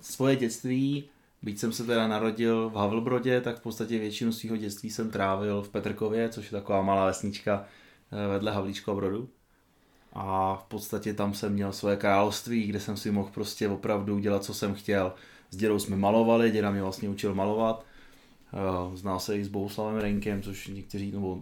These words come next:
spíš s jeho synama než s ním, ale s ním vlastně taky, než potom zemřel.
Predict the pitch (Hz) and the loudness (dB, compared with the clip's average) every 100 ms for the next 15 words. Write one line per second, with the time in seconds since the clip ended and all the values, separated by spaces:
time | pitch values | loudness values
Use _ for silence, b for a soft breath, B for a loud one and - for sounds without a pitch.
0 | - - - 110 - 107 104 107 98 113 | -10 -18 -6 -4 0 -2 0 0 2 2
1 | 117 110 - 113 110 104 104 - - 104 | 2 0 0 2 2 0 -2 -6 -4 0
2 | 104 104 - 104 90 - 104 110 113 - | 0 -2 -2 -4 -4 -6 -6 -6 -8 -8
3 | 104 107 104 104 104 107 107 | -8 -6 -2 0 0 0 -2